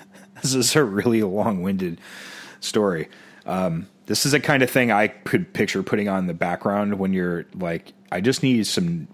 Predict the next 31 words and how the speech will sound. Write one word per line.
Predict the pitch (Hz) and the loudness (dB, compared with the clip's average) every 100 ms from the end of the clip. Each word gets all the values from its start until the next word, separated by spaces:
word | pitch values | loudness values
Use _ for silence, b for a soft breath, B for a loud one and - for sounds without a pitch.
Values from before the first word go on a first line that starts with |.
| 95 | -8
white | 90 85 | -4 -4
noise | 82 85 85 | -4 -4 -2
in | 90 | -4
the | 80 | -2
background | 82 - 87 | -4 -4 -4
to | 82 | -4
go | 82 | -6
to | |
sleep | - 87 82 | -4 -6 -6
to." | 82 76 - _ B B B B B B - | -8 -8 -10 _ B B B B B B -20
Go | - - | -18 -16
to | - | -12
sleep. | - - - - - - - - - - - _ B B B B B B B B B B B - _ B B B - | -10 -12 -16 -20 -20 -20 -20 -20 -20 -20 -20 _ B B B B B B B B B B B -20 _ B B B -2
So | - 143 | 2 4
we, | 139 147 147 131 B B B | 4 4 4 0 B B B
we, | - 127 127 127 | -2 2 4 4
uh, | 117 113 104 98 - B B B B _ _ _ _ - | 4 2 2 -2 -6 B B B B _ _ _ _ -4
made | 120 127 | 0 2
our | 113 110 | 4 4
hard | 110 95 | 2 2
left. | 90 87 - - | 0 -2 -6 -4
We | 92 | -2
went | 92 98 98 | 0 -2 -2
west | 87 87 85 - | -4 -4 -6 -6
and | 85 85 80 82 - - - | -6 -6 -6 -8 -10 -18 -10
went | 95 90 | -8 -4
to | 95 | -4
the | |
High | 95 92 | -4 -4
Trestle | - 85 - | -4 -4 -4
Trail. | 87 87 85 85 80 | -6 -6 -4 -6 -8